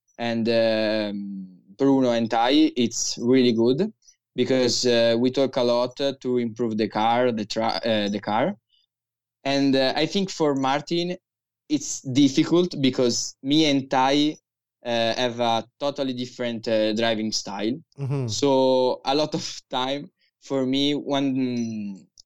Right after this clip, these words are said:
Speaker 1: one part is better, and, uh, for Tai, no. And, uh, sometimes the opposite.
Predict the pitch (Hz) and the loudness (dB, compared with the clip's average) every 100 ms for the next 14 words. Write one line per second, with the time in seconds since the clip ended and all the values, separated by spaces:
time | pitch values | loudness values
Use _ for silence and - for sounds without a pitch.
0 | _ - 143 143 143 147 - 127 117 120 | _ -2 0 0 0 -2 -2 -8 -4 -4
1 | - 147 185 202 _ _ _ - 123 113 | -2 -4 -4 -8 _ _ _ -12 -6 -2
2 | 110 110 - 120 120 131 117 113 110 135 | 0 0 0 -4 0 0 0 0 -2 -6
3 | 202 _ _ _ _ _ _ _ 127 123 | -8 _ _ _ _ _ _ _ -6 -2
4 | 120 120 120 117 - 135 135 120 131 - | 0 2 2 2 0 -2 0 -2 -2 -2
5 | 113 120 110 98 95 | -2 -2 -4 -6 -8